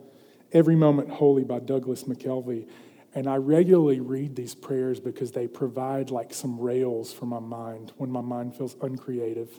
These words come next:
And I'm just with the Lord asking, "Okay, what should I pray?" Anyway, he has this liturgy for changing diapers.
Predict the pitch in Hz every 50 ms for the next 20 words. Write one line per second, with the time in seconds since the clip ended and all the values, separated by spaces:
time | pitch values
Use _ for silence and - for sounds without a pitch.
0 | - _ _ _ _ _ _ _ _ _ _ _ _ _ _ _ _ _ - 135
1 | 131 131 139 131 135 131 - - 131 135 135 135 135 139 131 131 135 139 139 139
2 | 139 131 127 127 139 135 - - - 123 123 127 123 - 135 127 139 135 - -
3 | 131 120 117 - - 131 123 120 117 - - - _ _ _ _ _ _ _ _
4 | _ _ _ _ _ _ _ _ _ _ _ _ _ - 180 160 151 143 131 127
5 | 175 185 165 - 131 143 135 - 151 139 147 147 151 147 - 127 127 120 - -
6 | 139 - - - 135 131 127 120 120 123 120 123 123 127 131 131 - 127 117 117
7 | 113